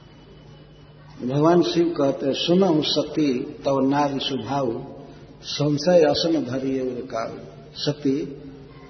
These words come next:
मैं जानता हूं ठीक है तुम स्त्री हो, स्त्री का ऐसा स्वभाव होता है शंका करना, संशय करना,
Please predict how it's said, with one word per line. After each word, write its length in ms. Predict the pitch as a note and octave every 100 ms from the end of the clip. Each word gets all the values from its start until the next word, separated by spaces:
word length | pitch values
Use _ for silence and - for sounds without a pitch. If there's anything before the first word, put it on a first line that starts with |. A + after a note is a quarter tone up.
| - - - - -
मैं 320 | C#3+ E3 - -
जानता 400 | D#3 F#3+ G3 F#3
हूं 160 | D3+
ठीक 280 | - D3+ C#3+
है 80 | C#3
तुम 260 | D3 C#3+
स्त्री 340 | C#3 - D3+ D3
हो, 280 | A#2+ B2+ C3+
स्त्री 280 | - C#3+
का 120 | C3+ B2+
ऐसा 240 | B2+ C3+
स्वभाव 500 | - B2 A#2 B2+ B2+
होता 240 | A2+ A#2+
है 60 | A#2
शंका 400 | - B2+ A#2+ C3
करना, 560 | B2 A#2 A2 A#2+ A#2 A#2 - - - -
संशय 540 | C#3 C3 B2 C3+ A#2+
करना, 440 | B2 A#2 A#2+ A#2